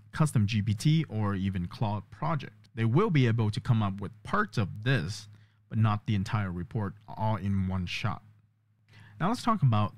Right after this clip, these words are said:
the builder network. I mentioned earlier you can view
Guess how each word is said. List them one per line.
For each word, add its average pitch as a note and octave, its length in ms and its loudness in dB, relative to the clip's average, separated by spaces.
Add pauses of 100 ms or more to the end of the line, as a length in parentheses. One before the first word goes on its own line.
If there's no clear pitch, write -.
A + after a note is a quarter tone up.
the G#2+ 240 -2 (280)
builder C3+ 460 0 (160)
network. G#2+ 480 -2
I B2+ 60 2
mentioned F#3+ 500 2
earlier C#3+ 320 4
you G#2+ 160 0
can C3+ 160 2
view D#3 420 4